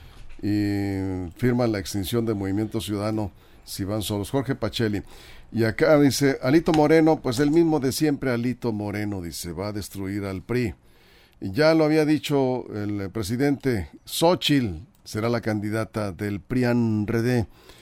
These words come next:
Eh, Beltrán, eh, Pati Beltrán dice, Xochitl es la elegida de Claudio X.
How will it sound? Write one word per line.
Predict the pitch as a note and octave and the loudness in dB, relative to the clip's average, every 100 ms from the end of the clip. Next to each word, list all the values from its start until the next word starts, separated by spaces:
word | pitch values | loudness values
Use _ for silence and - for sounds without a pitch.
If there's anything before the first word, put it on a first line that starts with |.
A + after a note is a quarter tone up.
| - _ _ - | -20 _ _ -6
Eh, | G#2 G#2+ G#2 | -4 -4 -4
Beltrán, | G2+ A2 C3+ C3 C3+ A2 F2 - | -2 -2 2 2 2 0 -4 -8
eh, | F2+ F#2+ F#2+ F2+ | -8 -8 -6 -6
Pati | - - B2 G#2+ | -6 -4 -4 -6
Beltrán | G2+ A#2+ B2 | -6 -6 -6
dice, | G#2+ B2 - | -6 -6 -6
Xochitl | - F3+ - D3+ C3+ | 0 0 4 2 2
es | D3 | 0
la | C#3 | 2
elegida | C#3+ A#2 C#3 C3+ A2+ | 2 4 4 4 4
de | G2+ | 0
Claudio | - A#2+ A#2+ A2+ G#2+ G#2 | -2 0 0 0 0 0
X. | A#2 - A2 - - | -2 -2 -2 -2 -4